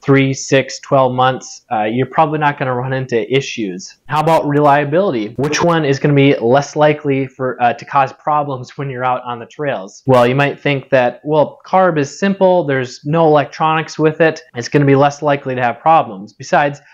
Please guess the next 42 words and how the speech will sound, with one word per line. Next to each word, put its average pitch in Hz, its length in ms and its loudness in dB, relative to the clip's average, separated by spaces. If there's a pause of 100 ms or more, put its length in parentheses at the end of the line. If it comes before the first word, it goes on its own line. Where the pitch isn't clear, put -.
(120)
I've 131 180 -6
heard 151 220 -4
of 139 300 -6
rumors 156 580 4
of 123 420 2 (260)
fuel-injected 147 720 0
bikes 135 480 -2
having 123 800 -6
the 113 440 0
fuel 175 220 4
filter 156 500 2
get 147 300 -2
plugged 143 500 2
or 120 280 -2
just 120 200 -10
random 139 360 -2
electrical 131 600 -2
issues. 104 640 -8 (100)
But 131 140 2
in 135 40 0
actuality, 143 880 2 (160)
those 165 460 2
are 156 160 0
few 160 300 -6
and 147 120 -4
far 139 240 2
between, 170 880 -2
and 135 260 -2
if 139 200 0
there 143 100 2
were 147 200 4
major 156 300 4
problems, 156 720 0
pretty 202 240 -8
much 208 180 -8
all 143 320 2
the 131 80 -2
brands 127 540 -4
or 117 60 -8
the 113 80 -14
companies 131 680 -6
have 123 280 -4